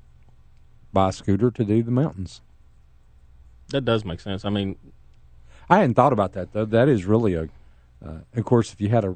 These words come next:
Speaker 1: a truck like mine, you could put a bike in it, and you wouldn't have to worry about transportation.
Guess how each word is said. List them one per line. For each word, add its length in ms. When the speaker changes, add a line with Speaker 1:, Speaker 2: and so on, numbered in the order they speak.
Speaker 1:
a 60
truck 400
like 200
mine, 340
you 80
could 160
put 200
a 200
bike 360
in 180
it, 320
and 160
you 60
wouldn't 180
have 140
to 60
worry 220
about 340
transportation. 800